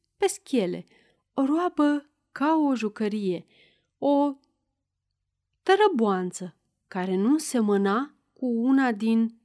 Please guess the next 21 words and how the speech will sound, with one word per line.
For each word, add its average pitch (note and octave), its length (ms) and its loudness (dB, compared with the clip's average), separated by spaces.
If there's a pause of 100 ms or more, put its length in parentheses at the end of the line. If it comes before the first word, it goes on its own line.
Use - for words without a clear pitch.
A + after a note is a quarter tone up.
aia G#3 360 2
de F#3+ 360 0 (120)
toate F#3+ 360 -4
zilele. F#3+ 640 -4 (640)
Era C4 480 0 (220)
cioplită C4 680 -2
din G#3+ 260 -2
lemn C4+ 180 2
scump - 600 0
de F3+ 140 0
abanos F#3+ 640 0 (440)
și D4+ 600 0 (320)
cetluită A#3+ 1000 -2 (240)
cu E4 160 2
fâșii G3 420 -2
de F3+ 100 -2
argint. F#3 580 -4 (680)
Ai F4 180 2
fi C4 180 -2
zis B3 340 -2
că A#3+ 460 -4